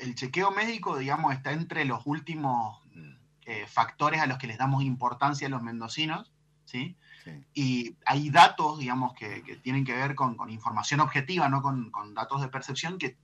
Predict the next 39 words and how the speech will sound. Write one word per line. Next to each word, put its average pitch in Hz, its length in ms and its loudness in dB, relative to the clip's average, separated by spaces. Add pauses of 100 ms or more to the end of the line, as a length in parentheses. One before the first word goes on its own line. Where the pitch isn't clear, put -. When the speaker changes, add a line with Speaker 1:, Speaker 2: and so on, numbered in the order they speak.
(160)
Speaker 1:
que 107 240 -4
hablan 143 400 4
de, 143 320 -2 (260)
digamos, 110 320 -6
la 104 120 -2
ausencia 165 880 2
de, 104 400 -4 (140)
de, - 280 -16 (220)
de, 87 500 -14 (1400)
de 113 160 -4
periodicidad, 120 840 4
digamos, 147 320 4
en - 60 2
las 110 80 2
Speaker 2:
Claro. 98 100 -4
Speaker 1:
consultas 131 400 -2
médicas 143 320 2
por 120 140 0
los 110 100 4
argentinos. 113 540 -2
Los 104 60 -6
Speaker 2:
Claro. 104 180 -2
Speaker 1:
argentinos 135 340 -2
parece 131 340 -6
que 113 100 -8
no 127 120 -2
tenemos 139 380 0
incorporada 120 720 2
Speaker 2:
Solo 127 140 2
Speaker 1:
dentro 127 160 8
de 127 40 10
Speaker 2:
vas 139 120 10
Speaker 1:
nuestra 127 160 6
Speaker 2:
al 127 60 2
médico 143 380 6
cuando 110 240 0
algo 117 160 0
te 92 80 -2
duele. 101 480 -2